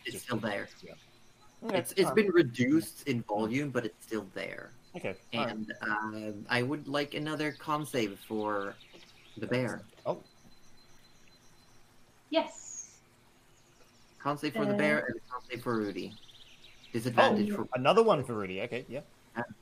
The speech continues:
Speaker 3: Okay, disadvantage for both, you said?
Speaker 2: Yep.
Speaker 3: Okay.
Speaker 2: Ooh, okay, that's, that was the first roll.
Speaker 3: Uh, first one was, oh,
Speaker 2: Ooh,
Speaker 3: nat-
Speaker 2: that was almost a natural one. Uh, eight was mine.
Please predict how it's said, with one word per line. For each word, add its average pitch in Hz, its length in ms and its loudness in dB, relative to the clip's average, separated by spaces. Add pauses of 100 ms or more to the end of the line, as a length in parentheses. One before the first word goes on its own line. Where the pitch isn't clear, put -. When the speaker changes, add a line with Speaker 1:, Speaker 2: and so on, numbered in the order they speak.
(160)
Speaker 3:
Okay, 202 440 -2 (200)
disadvantage 208 540 0
for 214 80 0
both, 220 300 2 (100)
you 269 100 -6
said? 311 680 -2 (120)
Speaker 2:
Yep. 294 140 -12 (1040)
Speaker 3:
Okay. - 420 -12
Speaker 2:
Ooh, 302 840 -4 (100)
okay, - 360 -12
that's, - 420 -10
that 98 140 -16
was 98 100 -18
the - 60 -20
first 123 360 -2
roll. 175 400 6 (500)
Speaker 3:
Uh, 226 300 -2
first 277 300 0
one 240 340 0
was, 208 680 0 (600)
oh, - 220 0 (100)
Speaker 2:
Ooh, 160 120 4
Speaker 3:
nat- 180 160 6
Speaker 2:
that 139 80 6
was - 160 0
almost 135 380 0
a 127 40 2
natural 117 320 -2
one. 98 260 -4
Uh, 107 240 2
eight 101 300 -8 (240)
was 101 160 -16
mine. 101 200 -8